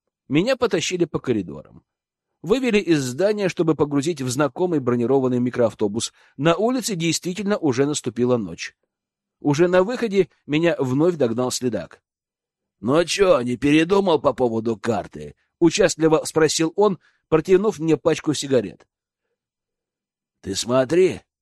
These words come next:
регистратура у нас открывается утром, так что не все штрафы могут туда дойти. Да и по реестру можем тщательнее проверить. Глядишь, и в плюсе останешься». Я промолчал, проигнорировав это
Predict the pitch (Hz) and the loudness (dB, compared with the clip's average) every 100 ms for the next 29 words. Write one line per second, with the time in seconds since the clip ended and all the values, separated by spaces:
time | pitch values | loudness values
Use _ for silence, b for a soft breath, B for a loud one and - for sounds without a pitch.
0 | - 113 135 - 156 156 220 170 143 156 | -6 -2 -2 0 0 0 2 2 2 0
1 | 139 120 123 135 143 123 - - 160 135 | -2 -2 -2 0 0 -2 -6 0 0 0
2 | 90 - _ _ _ _ _ _ - 127 | -4 -12 _ _ _ _ _ _ -4 -2
3 | - 147 123 156 139 175 156 - 175 143 | 0 0 2 0 0 0 -2 0 0 2
4 | 127 131 127 123 - 123 120 117 127 113 | 2 2 -2 -4 -4 -2 -2 0 0 -2
5 | - 78 - _ _ _ _ _ - 117 | -8 -14 -20 _ _ _ _ _ -6 -6
6 | - 120 120 123 110 - 95 95 92 95 | -2 -2 0 0 -2 -6 -10 -10 -10 -10
7 | 95 - 107 98 95 95 95 98 92 85 | -6 -6 -6 -6 -8 -10 -8 -6 -6 -8
8 | 78 _ _ - 123 147 170 170 - 143 | -14 _ _ -8 -2 0 0 -4 -2 -4
9 | - - 101 92 - - - 80 - - | -4 -8 -8 -6 -8 -12 -14 -14 -14 -14
10 | 78 76 78 - - - _ _ _ _ | -14 -16 -14 -12 -12 -16 _ _ _ _
11 | _ _ _ _ _ _ 180 277 285 277 | _ _ _ _ _ _ -2 -2 0 2
12 | 285 277 - 143 87 76 _ 117 139 147 | 2 2 0 0 -2 -6 _ 2 2 2
13 | 170 202 185 156 156 151 143 | 2 4 2 2 0 0 -2